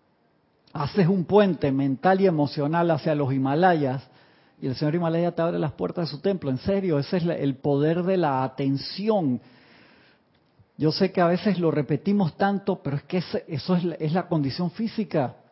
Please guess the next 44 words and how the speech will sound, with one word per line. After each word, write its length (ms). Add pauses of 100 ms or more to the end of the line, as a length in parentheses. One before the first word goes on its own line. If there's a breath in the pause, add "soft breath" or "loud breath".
(260)
eh, 160 (240)
es 220
el 120
músculo 720 (440 soft breath)
espiritual, 920 (180)
de 100
verdad 300
que 140
sí. 260
Cuando 540 (260)
elegimos 1040
a 140
voluntad, 760
en 120
vez 140
de 100
despertarte 500
en 60
la 60
mañana 300
y 40
lo 100
primero 300
que 80
haces 300
es 20 (100)
a-, 260
agarrar 340
el 80
celular 420
a 80
ver 200 (280 loud breath)
cuáles 240
son 160
los 100
mensajes 400
del 140
día 140
o 20
las 180
noticias, 580 (640 soft breath)
centras 500
tu 100
atención 640